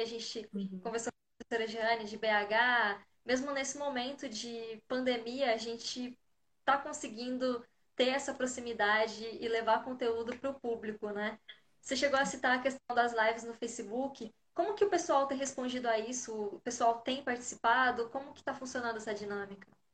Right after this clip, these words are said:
Speaker 2: A gente já tinha, assim, algumas lives no Facebook muito pontuais. Então, assim, tem a, a, uma live com a Roseli Saião, que é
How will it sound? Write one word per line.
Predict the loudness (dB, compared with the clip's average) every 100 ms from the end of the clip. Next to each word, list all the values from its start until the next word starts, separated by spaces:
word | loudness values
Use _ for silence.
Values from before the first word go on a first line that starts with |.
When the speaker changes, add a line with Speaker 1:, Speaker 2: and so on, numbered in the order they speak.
| _ _ _ -6 2
Speaker 2:
A | 2
gente | 2 -2 0 -2 8
já | 12 12
tinha, | 10 -4 -4 -2 4 6 6 4
assim, | -2 0 0
algumas | 2 2 4 2 4
lives | 6 6 4 0 -8
no | -6
Facebook | -6 -6 -8 -8 -6
muito | -2 0 0 0
pontuais. | 0 0 10 10 10 6 -2 -6
Então, | -8 -6 -4 -4 -4
assim, | -6 -4 -4 -4 -6 -4 -4
tem | -4 2
a, | 4
a, | 4 4 2 2 -6 -8
uma | -2 2
live | 2 2 -2
com | -8 -4
a | -2
Roseli | -2 -6 -6
Saião, | -2 0 2 4 4 4 2
que | 2
é | 4 4